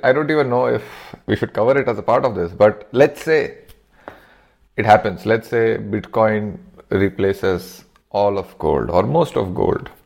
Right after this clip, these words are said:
over whatever time period. Okay, but we have mined so much gold over the years, right?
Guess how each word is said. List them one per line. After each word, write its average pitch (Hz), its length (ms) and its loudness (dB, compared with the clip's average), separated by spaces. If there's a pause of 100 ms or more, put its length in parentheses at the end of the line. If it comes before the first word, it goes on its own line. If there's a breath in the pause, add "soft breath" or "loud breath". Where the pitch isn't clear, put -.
(340)
over 123 200 -4
whatever 139 320 0
time 95 240 -6
period. - 320 -8 (840 soft breath)
Okay, 104 340 -8
but 98 160 -2
we 101 200 -2
have 127 280 0
mined 131 440 -4 (100)
so - 260 -2
much 113 320 -4
gold 127 280 0
over 101 240 0
the 95 100 -2
years, 117 440 -4 (460)
right? - 300 -10